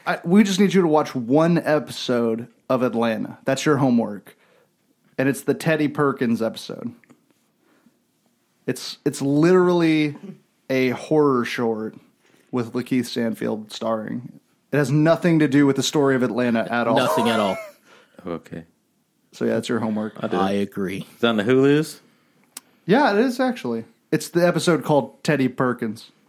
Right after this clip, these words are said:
Speaker 1: On
Speaker 3: Teddy
Speaker 1: season
Speaker 3: Perkins.
Speaker 1: two. Teddy Perkins.
Speaker 3: Uh,
Speaker 2: People who have this issue, I also recommend with streaming sites, this app called Just Watch.
Speaker 1: Fucking love Just Watch.
Speaker 2: Just go on there, hit the search button, type in whatever you can think of.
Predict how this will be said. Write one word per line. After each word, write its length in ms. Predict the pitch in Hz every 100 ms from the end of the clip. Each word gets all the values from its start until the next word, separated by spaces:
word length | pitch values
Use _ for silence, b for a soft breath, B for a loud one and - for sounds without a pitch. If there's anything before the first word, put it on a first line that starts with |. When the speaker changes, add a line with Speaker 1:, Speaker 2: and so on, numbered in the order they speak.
| _ _ -
Speaker 1:
On 80 | 107
Speaker 3:
Teddy 140 | 104
Speaker 1:
season 240 | 123 117 117
Speaker 3:
Perkins. 400 | 117 98 80 -
Speaker 1:
two. 80 | _ -
Teddy 160 | 135
Perkins. 460 | 127 127 117 107 - -
Speaker 3:
Uh, 160 | 82
Speaker 2:
People 280 | 180 196 196
who 80 | 156
have 240 | 139 135
this 200 | 135 139
issue, 300 | 151 147 165 135
I 120 | 117
also 280 | 120 - 117
recommend 540 | 117 117 110 113 104
with 160 | 95 -
streaming 400 | - 117 120 117
sites, 420 | 123 117 117 - B B B B
this 120 | - 135
app 360 | 131 - -
called 340 | - 120 107 -
Just 340 | 123 113 -
Watch. 360 | 120 110 127 -
Speaker 1:
Fucking 320 | 170 131 110
love 200 | 117 107
Just 320 | 107 113 -
Watch. 360 | 113 110 117 - B B -
Speaker 2:
Just 180 | -
go 140 | - 151
on 180 | 151 151
there, 160 | 151
hit 180 | 147 147
the 60 | 139
search 340 | 156 147 -
button, 300 | 147 143 131
type 300 | 123 135 -
in 100 | 135 123
whatever 280 | 120 123
you 140 | 123 123
can 140 | 120
think 280 | - 160 175
of. 300 | 175 165